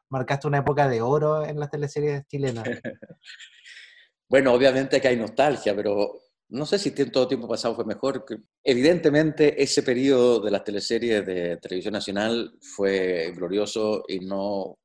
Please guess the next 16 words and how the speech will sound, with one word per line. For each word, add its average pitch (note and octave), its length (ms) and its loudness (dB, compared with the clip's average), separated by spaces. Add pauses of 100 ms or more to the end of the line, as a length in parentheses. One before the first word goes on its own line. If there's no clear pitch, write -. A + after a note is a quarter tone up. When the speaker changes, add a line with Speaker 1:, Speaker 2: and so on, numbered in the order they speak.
(140)
Speaker 2:
no G#2 200 -4
hubo A2 160 0
nunca A2+ 380 0
antes A#2+ 420 -4
algo A2 260 0
así, A#2+ 540 -6
Speaker 1:
Mm. G2 220 -8
Speaker 2:
ni F#2+ 140 -8
va F2+ 80 -2
a F2+ 40 0
haber, F2+ 200 -2 (260)
creo D#2 240 -10
yo. G2 300 -2 (120)
No G2 140 -8
solamente A#2+ 560 0
porque, F#2 600 -6